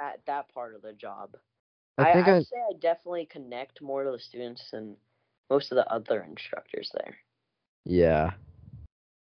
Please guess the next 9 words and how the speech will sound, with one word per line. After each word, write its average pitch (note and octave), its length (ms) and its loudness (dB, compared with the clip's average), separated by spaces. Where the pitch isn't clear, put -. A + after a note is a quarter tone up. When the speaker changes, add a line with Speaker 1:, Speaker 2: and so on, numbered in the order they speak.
Speaker 2:
I - 40 0
think D#3 240 6
I F3+ 60 12
learned C3 320 12
recently G2 640 8
about, F2+ 440 8
um, E2 300 0
kindergarten C3+ 580 12
teachers. D#3 440 4